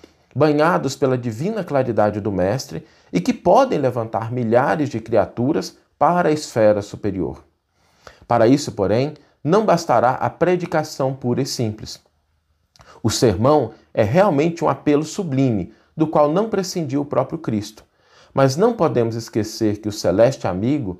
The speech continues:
se doutrinou no monte, igualmente no monte multiplicou os pães para o povo esfaimado, restabelecendo-lhe o ânimo. Nós, os que nos achávamos mortos na ignorância,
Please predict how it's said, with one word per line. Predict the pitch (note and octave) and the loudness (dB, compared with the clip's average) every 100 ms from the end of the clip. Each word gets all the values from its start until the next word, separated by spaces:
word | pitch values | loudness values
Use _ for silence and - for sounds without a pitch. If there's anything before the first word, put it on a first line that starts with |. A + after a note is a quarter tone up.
| _ | _
se | - C#3+ | -8 -4
doutrinou | A#2+ D#3+ F#3 C3 A2+ G2+ | 2 2 2 0 0 0
no | A#2 | 0
monte, | E3 B2 A2+ - - _ _ | 0 2 0 -4 -16 _ _
igualmente | - F3 D#3+ D3+ G3+ A3 F#3+ | -2 2 4 2 -2 -4 -6
no | E3+ | -2
monte | A#2+ A#2 C3 C3 | 0 -2 -2 -6
multiplicou | D3+ E3 - D3+ C3+ A#2 | -6 -8 -8 -4 0 0
os | A#2+ | -2
pães | - A2 G#2+ A2+ | 0 0 0 0
para | B2 B2 | 0 0
o | |
povo | C3+ G#2 G2+ G2+ | 0 2 2 2
esfaimado, | G#2+ - C3 A2 G2 F#2 E2+ - _ _ | -4 0 0 2 2 2 -2 -12 _ _
restabelecendo-lhe | E3+ F3 E3+ D#3 C#3+ C3+ C3+ - F3 E3+ A2+ F#2+ F2 - | 2 2 2 0 2 0 -2 -2 -2 0 0 -2 -4 -2
o | A2 | -2
ânimo. | F2 D2+ B1+ - _ - _ _ - - - | 0 -4 -10 -14 _ -20 _ _ -20 -20 -2
Nós, | C3 D#3+ D#3+ B2 | 2 4 4 0
os | A2+ | -6
que | A#2 | -6
nos | A2 A2+ | -2 0
achávamos | G#2 - A2+ G2+ F#2+ F#2 - | -2 0 0 0 -4 -8 -2
mortos | G#2+ B2 C3 - G2 | 2 4 2 -4 -6
na | G2 | -6
ignorância, | F2+ F2+ D#2 F#2+ B2+ B2 - | -4 -4 -2 0 -2 -4 -12